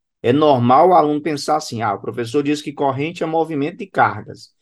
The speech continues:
Então, o sentido da corrente é pra onde a carga est-, estiver." Não. O elétron, por exemplo, em um fio,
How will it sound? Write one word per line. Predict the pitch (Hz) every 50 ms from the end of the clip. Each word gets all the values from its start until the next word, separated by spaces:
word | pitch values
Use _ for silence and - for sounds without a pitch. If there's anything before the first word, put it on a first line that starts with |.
| _ _ _ _ _ _
Então, | - 139 127 117 131 131
o | 131
sentido | 131 - 156 143 139 139 127 123 117
da | 123 127
corrente | 127 - 160 151 151 160 165 -
é | 190 175
pra | - 190 175
onde | 156 147 147 -
a | 131
carga | - - 156 156 160 170
est-, | 175 - - _ -
estiver." | 160 - - - 208 175 147 110 - - _ _ _ -
Não. | - 139 147 151 135 117 - 113 - _ _ _ _ _ _ _ _ _ -
O | - 127
elétron, | 135 131 127 123 135 156 175 180 170 175 120 113 104
por | 110 120 120
exemplo, | 113 110 117 110 123 143
em |
um | 147 143
fio, | 143 - - 131 123 117 107 - -